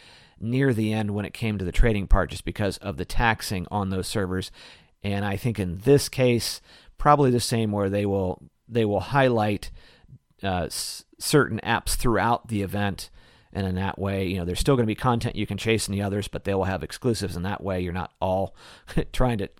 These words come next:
watch everything at once. But, you know, it's kind of fun, like I said, for a couple bucks. And I think even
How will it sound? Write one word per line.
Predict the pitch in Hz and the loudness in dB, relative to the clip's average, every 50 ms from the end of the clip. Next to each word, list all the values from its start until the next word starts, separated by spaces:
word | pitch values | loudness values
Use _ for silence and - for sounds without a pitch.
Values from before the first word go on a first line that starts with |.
| - - | -14 -4
watch | - 113 113 113 - - | 0 2 2 2 2 0
everything | 110 - 107 110 98 - - 107 98 | -2 -2 -2 -2 -2 -2 -4 -4 -4
at | 82 - - | -4 -6 -6
once. | 92 87 73 69 - - - | -6 -6 -6 -6 -10 -12 -12
But, | - - 85 73 - - - - - - - - | -8 -6 -6 -6 -6 -8 -18 -20 -20 -16 -10 -6
you | - 196 208 | -2 0 2
know, | 208 196 | 2 2
it's | 190 - | 2 2
kind | - - 185 175 | 4 4 6 6
of | 160 - | 4 4
fun, | - - 131 95 73 80 | 2 2 2 2 0 -4
like | 92 104 113 - | -4 -4 -4 -6
I | |
said, | 98 - 123 107 | -4 -4 -4 -4
for | - - 104 | -2 -2 -2
a | 101 | 0
couple | - - 143 - 139 120 | 0 -2 -2 0 -2 0
bucks. | - 117 113 110 - - - - - | 2 4 4 4 2 -2 -10 -8 -6
And | 110 110 | -4 -4
I | 104 | -2
think | 113 120 113 - - - | -2 -4 -4 -6 -2 2
even | 143 147 139 139 131 123 113 | 2 4 4 4 2 -2 -4